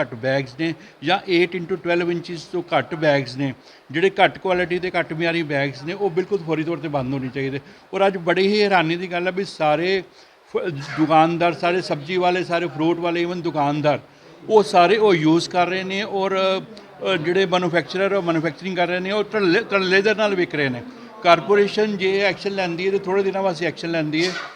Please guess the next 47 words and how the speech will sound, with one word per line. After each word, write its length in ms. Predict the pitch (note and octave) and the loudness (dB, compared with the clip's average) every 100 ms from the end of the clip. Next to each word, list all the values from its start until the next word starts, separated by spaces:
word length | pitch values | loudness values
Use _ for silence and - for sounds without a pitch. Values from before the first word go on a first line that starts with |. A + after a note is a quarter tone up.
| - G#3 | -8 -2
ਔਰ 80 | G3+ | 0
ਫਿਰ 200 | A3 G3 | 2 6
ਬਾਅਦ 240 | F#3+ F#3+ | 6 6
ਦੇ 80 | G3 | 4
ਵਿੱਚ 220 | G3+ A3 | 2 2
ਉਹ, 80 | A3 | 0
ਉਹ 280 | G#3+ G#3+ G#3 | 2 4 4
ਐਕਸ਼ਨ 320 | - - G3 | 2 -2 -2
ਲੈਣਾ 200 | F#3 F3+ | -2 2
ਬੰਦ 280 | E3 D#3+ D3+ | 4 4 4
ਕਰ 140 | D3 | -2
ਦਿੰਦੀ 300 | B2+ B2+ B2 | -2 -6 -6
ਹੈ। 80 | A2+ _ - - | -10 _ -16 -6
ਜਦ 140 | E3+ | -4
ਕਿ 140 | E3+ G3 | -2 0
ਹਾਈ, 200 | F3+ E3+ - | 2 2 -2
ਇੱਕ 340 | G3 F3+ G3+ G3+ - - - - | -6 -4 -4 -6 -8 -20 -20 -6
ਜਿਹੜਾ, 160 | D#3+ G3 | -2 -2
ਅ, 20 | - G3 F#3 G3+ G3 | -2 -2 -2 -2 -4
ਨੈਸ਼ਨਲ 680 | D#3 D#3 E3 D#3 - G#3 G3 | 0 4 4 2 -4 -4 -4
ਗ੍ਰੀਨ 280 | D3 D#3 E3 | -2 -2 -2
ਟ੍ਰਿਬਿਊਨਲ 460 | E3+ D#3+ F3 F3 | -6 -4 -4 -2
ਐਕ-, 320 | E3 - E3 | -4 -6 -8
ਅ, 20 | D#3 | -6
ਬਣਿਆ 460 | C3+ C#3+ D#3 E3+ | -4 0 0 0
ਸੀ, 180 | D3 F3 | -2 -6
ਉਹ, 180 | F#3 F#3 | -4 -4
ਉਹਦੇ 340 | G3+ G3 G3+ | -2 -2 -2
ਜੇ 200 | E3+ F#3 | -2 -4
ਜਿਹੜੇ 280 | E3+ E3+ F3 D#3 | -4 -6 -6 -4
ਜਸਟਿਸ 440 | C#3+ D3+ - F#3+ - | -4 -4 -6 -10 -10
ਸੁਤੰਤਰ 400 | C#3 D3 C#3+ F3 | -6 -6 -4 -4
ਕੁਮਾਰ 260 | F3 E3 | 0 2
ਸੀ, 180 | C#3+ D3+ D3 - - - F#3+ | 2 -4 -8 -14 -20 -12 -4
ਉਹਨਾਂ 180 | G3+ A#3 | 0 0
ਨੇ 120 | A#3 | 0
ਵੀ 100 | G#3+ | -2
ਕਿਹਾ 240 | G#3 G3+ | 0 0
ਸੀ 180 | F3+ G#3 | 0 -6
ਵੀ 120 | G3+ | -8
ਪੰਜਾਬ 580 | - F#3 D#3+ D#3 D#3+ D#3+ | -8 -6 2 4 4 2
ਦੇ 80 | F3+ | -2
ਵਿੱਚ 160 | F3+ | -4
ਜਿਹੜੇ 140 | D#3+ E3+ | -4 -6
ਪੋਲੀਥੀਨ 460 | D#3 D3+ D#3 E3+ | -4 -4 -4 -4
ਬੈਗਸ 420 | D#3 C#3 C#3+ C3+ - | 0 0 0 -2 -6
ਨੇ, 160 | D#3+ | -6